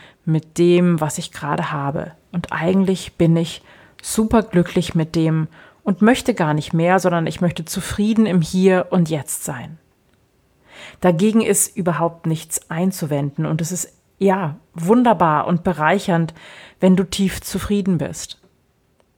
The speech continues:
Allerdings kannst du deine Lebensqualität, deine Freude, ähm, und deine Motivation für alles,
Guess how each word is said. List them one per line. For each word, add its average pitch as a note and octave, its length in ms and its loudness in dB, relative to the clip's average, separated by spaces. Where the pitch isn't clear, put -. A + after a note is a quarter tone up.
Allerdings B3 760 -2
kannst - 320 0
du A3 60 -2
deine G3 520 0
Lebensqualität, F#3+ 1200 -2
deine E3 240 -4
Freude, G3+ 920 -2
ähm, F3 460 2
und A3 240 0
deine G3 220 4
Motivation G#3 840 0
für - 320 -4
alles, A3+ 580 0